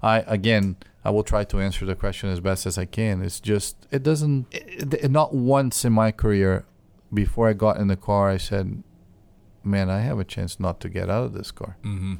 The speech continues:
Speaker 1: I'm aware of that, but I'm fine with that.
Speaker 2: Right.
Speaker 1: Right? So, and you take that away from me, I'll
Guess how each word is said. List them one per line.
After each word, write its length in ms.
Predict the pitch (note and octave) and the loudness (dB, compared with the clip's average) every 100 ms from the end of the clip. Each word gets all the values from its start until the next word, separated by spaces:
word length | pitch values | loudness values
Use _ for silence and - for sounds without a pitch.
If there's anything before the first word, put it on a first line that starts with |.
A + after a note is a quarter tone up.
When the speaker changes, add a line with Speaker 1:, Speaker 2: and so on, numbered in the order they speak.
| - | 0
Speaker 1:
I'm 140 | E3+ | 4
aware 260 | D3 A2 D3 | 6 6 4
of 80 | F#2+ | 2
that, 180 | F#2+ - _ _ | -6 -10 _ _
but 140 | C3 D3 | 0 4
I'm 200 | D#3+ C#3 | 4 2
fine 500 | - C#3 C#3 D3 A#2+ | -2 2 4 4 2
with 160 | G2 E2 | 0 -2
that. 200 | D2+ - | -8 -2
Speaker 2:
Right. 300 | G#2+ F#2+ F2 - - | 0 0 -2 -14 -6
Speaker 1:
Right? 320 | G2+ G#2 A#2 - - - - | 0 2 0 -2 -20 -20 -12
So, 420 | - A2+ G#2 G2 - _ - | 0 2 2 0 -6 _ 0
and 140 | B2+ | 2
you 80 | C#3 | 2
take 280 | - D#3+ D3 | 2 2 4
that 140 | C#3 | 4
away 240 | B2 A#2+ C3 | 6 6 4
from 220 | - G2+ | 2 2
me, 120 | G2 | 4
I'll 240 | G#2 A2 | 4 2